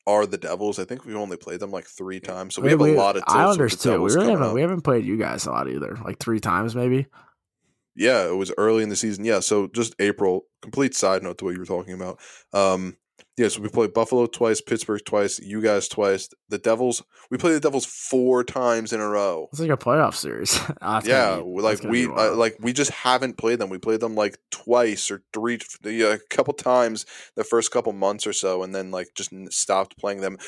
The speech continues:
Speaker 1: And the Rangers go up three to two. Who was that? Adam Fox with a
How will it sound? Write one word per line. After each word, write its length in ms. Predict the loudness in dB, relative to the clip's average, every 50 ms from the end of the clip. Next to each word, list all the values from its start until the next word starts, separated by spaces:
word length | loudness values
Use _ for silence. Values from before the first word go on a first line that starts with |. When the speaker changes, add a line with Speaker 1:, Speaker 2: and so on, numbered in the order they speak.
| -18 -6 -2
Speaker 1:
And 180 | 0 0 0
the 120 | 0 0 0
Rangers 420 | 2 2 2 2 2 0 0 0 2
go 260 | 4 4 4 4 4
up 320 | 4 4 4 2 0 -6 -18 _ -20 _ _ _ _
three 400 | -8 -2 0 2 2 4 2 0 0
to 140 | 0 -2 -2
two. 720 | -2 -4 -4 -2 -2 0 0 0 -2 -2 -4 -6 -8 -10 _ _ _ _ _ _ _ _
Who 60 | -2 0
was 200 | 0 0 0 0
that? 180 | 0 -2 0 2
Adam 260 | 2 2 2 2 -2
Fox 420 | -4 -2 0 2 4 2 2 0 -4
with 100 | -8
a 60 | -10